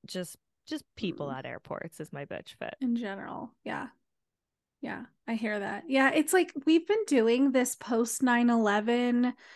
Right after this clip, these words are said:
Speaker 2: um, take out your laptop and your phone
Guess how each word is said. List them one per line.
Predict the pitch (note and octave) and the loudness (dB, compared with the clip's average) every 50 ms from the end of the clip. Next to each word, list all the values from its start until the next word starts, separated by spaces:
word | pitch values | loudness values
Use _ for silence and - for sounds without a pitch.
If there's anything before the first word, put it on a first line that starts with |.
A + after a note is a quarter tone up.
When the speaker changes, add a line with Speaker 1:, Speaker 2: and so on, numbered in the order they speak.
| - - - _ _ _ - | -20 -20 -20 _ _ _ 0
Speaker 2:
um, | B3+ A#3+ A#3+ A#3 A3+ A3+ A3+ A3+ A3+ A3+ A3+ - - - | 2 4 4 6 4 4 4 4 4 2 0 -2 -6 -8
take | - - B3 A#3 A#3 | -4 -2 0 2 2
out | A#3+ B3 A#3+ - | 2 2 2 2
your | C#4 B3 | 2 4
laptop | B3 A3 A3 A#3 A#3 - B3 A3+ A#3 A#3 A#3 | 4 4 4 4 2 2 2 2 2 2 2
and | A#3 A#3 | 0 0
your | A3+ A#3 A3+ | 0 0 -2
phone | - - A#3 A3+ A3+ A3+ A3+ A3+ A3 A#3 A3+ | 0 2 2 4 4 6 6 4 4 2 2